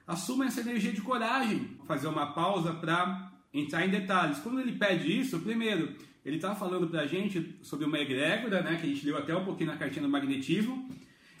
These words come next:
é, sobre a formação do que a gente chama de alma-grupo. Quando indivíduos se reúnem para um estudo específico,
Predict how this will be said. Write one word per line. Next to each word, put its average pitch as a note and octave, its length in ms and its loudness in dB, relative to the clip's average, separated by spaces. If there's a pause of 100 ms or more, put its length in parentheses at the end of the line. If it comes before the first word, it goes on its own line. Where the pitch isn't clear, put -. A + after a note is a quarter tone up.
(120)
é, D3+ 360 0
sobre F#3+ 1200 2 (800)
a F#3+ 440 -2 (120)
formação G#3+ 760 0
do - 220 -6
que F#3+ 120 0
a F3 60 2
gente F#3+ 300 0
chama F#3+ 320 0
de D#3+ 160 -2
alma-grupo. F#3+ 840 0 (380)
Quando E3+ 840 4
indivíduos D#3+ 1200 2 (240)
se - 220 0
reúnem E3 720 4
para E3 180 2
um D3+ 120 -2
estudo G#3+ 400 -2
específico, E3 880 -2